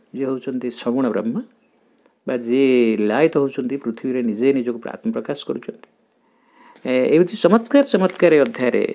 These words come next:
ଅଛି ସବୁ ଶ୍ଳୋକ। ମୁଁ ଖାଲି ଟିକେ ଯେ ସେ, ତାଙ୍କୁ ଯିଏ ଜାଣିଛି, ସିଏ ଜାଣିଛି. ସିଏ କହିଲେ, "ଏତେ ଲୋକଙ୍କ ଭିତରେ, ଏମ୍,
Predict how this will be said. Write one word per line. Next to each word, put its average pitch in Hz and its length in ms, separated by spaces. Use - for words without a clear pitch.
ଅଛି - 200
ସବୁ 113 180
ଶ୍ଳୋକ। - 320
ମୁଁ 180 140
ଖାଲି 151 180
ଟିକେ 147 260
ଯେ 170 160
ସେ, - 400
ତାଙ୍କୁ 135 680
ଯିଏ 240 300
ଜାଣିଛି, 180 480
ସିଏ 131 320
ଜାଣିଛି. 131 360
ସିଏ 208 180
କହିଲେ, 233 260
"ଏତେ 208 340
ଲୋକଙ୍କ 214 760
ଭିତରେ, 190 520
ଏମ୍, 139 1800